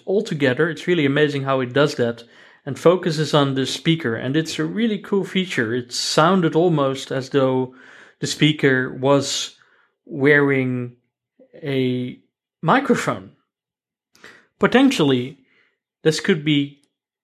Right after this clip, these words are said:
very powerful for certain users in certain situations. And again, I didn't get to test it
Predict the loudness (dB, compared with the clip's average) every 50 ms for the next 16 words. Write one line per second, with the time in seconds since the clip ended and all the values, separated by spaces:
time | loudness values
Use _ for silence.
0 | -12 -2 2 4 4 4 4 2 0 0 2 2 2 2 2 0 -2 -4 -6 -6
1 | -6 -8 -12 -18 -20 _ _ -16 -10 -6 -4 -2 -2 -4 -4 -8 -12 _ _ _
2 | _ _ _ -12 -2 2 4 4 4 4 0 -2 -2 -2 -4 -6 -10 -14 _ _
3 | _ _ _ _ _ _ _ _ _ _ -6 0 2 4 4 4 2 -2 -6 -8
4 | -10 -10 -10 -10 -10 -12 -14 _ _ _ _ _ _ _ _ _ _ _ _ _
5 | _ _ _ _ _ -6 -6 -2 0 0 0 0 0 -2 -4 -4 -4 -4 -2 0
6 | 2 2 2 2 0 -6 -8 -10 -12 -10 -8 -6 -2 2 4 4 4 4 2 -4
7 | -6 -6 -2 0 0 2 2 0 -2 -4 -6 -12 _ _ -20 -18 -2 2 4 4
8 | 4 2 -2 -6 -6 -8 _ _ 2 4 4 4 2 -4 -4 -4 -4 -4 -6 -10
9 | -18 -18